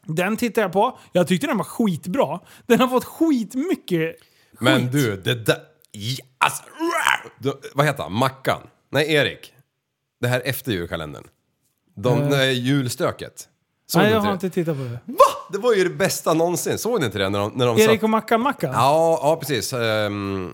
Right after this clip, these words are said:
Speaker 2: den
Speaker 1: Er-,
Speaker 2: plufsiga av den.
Speaker 1: Jaha, Erik.
Speaker 2: Erik, ja.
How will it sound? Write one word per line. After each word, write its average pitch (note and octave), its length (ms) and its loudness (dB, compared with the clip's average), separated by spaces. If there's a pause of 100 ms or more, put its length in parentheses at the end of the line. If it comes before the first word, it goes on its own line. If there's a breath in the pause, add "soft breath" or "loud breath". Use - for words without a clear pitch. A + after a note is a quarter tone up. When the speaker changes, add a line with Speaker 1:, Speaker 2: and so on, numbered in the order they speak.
Speaker 2:
den A#2 440 -2 (680)
Speaker 1:
Er-, F#3+ 140 2
Speaker 2:
plufsiga C3+ 320 0
av F2 80 -4
den. E2+ 120 -6
Speaker 1:
Jaha, A#3 260 0
Erik. G#3+ 400 0
Speaker 2:
Erik, A#2+ 300 0
ja. E2+ 180 -6